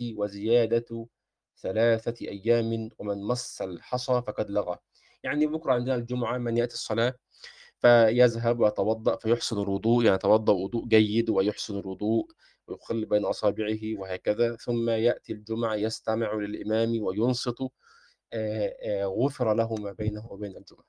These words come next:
"ومن مس الحصى فقد لغى"، يعني المسجد كان فيه حصى ما يقعدش يلعب في أي شيء، يعني معاه مفاتيح، معاه موبايل، معاه حاجة ما يقعدش ي-، يعني يلعب بها وينشغل بها عن الإيه؟ عن الخطبة واست-، والاستماع للإمام.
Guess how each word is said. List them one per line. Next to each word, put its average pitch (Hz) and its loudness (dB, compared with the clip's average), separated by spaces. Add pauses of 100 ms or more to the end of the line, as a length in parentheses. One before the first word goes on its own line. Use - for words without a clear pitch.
(960)
"ومن 123 4
مس 165 4
الحصى 143 -2
فقد 123 -4
لغى"، 107 -4
يعني 113 -4
المسجد 135 -2
كان 117 -2
فيه 123 -8
حصى 127 -2
ما 113 -2
يقعدش 120 -2
يلعب 120 2
في - -10
أي 113 -2
شيء، 104 -6
يعني 85 -10
معاه 104 4
مفاتيح، 113 -2
معاه 101 0
موبايل، 104 0
معاه 98 -4
حاجة 101 -6
ما 107 -6
يقعدش 95 -6
ي-، 95 -16 (120)
يعني - -20 (140)
يلعب 107 6
بها 113 0 (460)
وينشغل 107 -2
بها 110 -6
عن 107 -6
الإيه؟ 107 -6
عن 104 -4
الخطبة 117 0
واست-، 113 -2
والاستماع 107 -4
للإمام. 95 -10